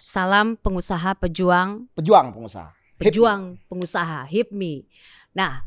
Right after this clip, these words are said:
Speaker 1: kalau misalnya kita ngomongin soal apa sih sebetulnya strategi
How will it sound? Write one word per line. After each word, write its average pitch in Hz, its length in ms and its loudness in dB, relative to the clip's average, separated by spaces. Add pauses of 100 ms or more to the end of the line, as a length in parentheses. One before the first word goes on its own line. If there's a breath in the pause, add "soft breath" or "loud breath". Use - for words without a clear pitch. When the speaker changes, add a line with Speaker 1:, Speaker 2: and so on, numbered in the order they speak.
Speaker 1:
kalau 214 240 0
misalnya 220 320 -4
kita 233 160 -6
ngomongin 214 720 -6
soal 247 800 -2
apa 208 320 -6
sih 269 160 -4
sebetulnya 196 800 -4
strategi 190 560 -6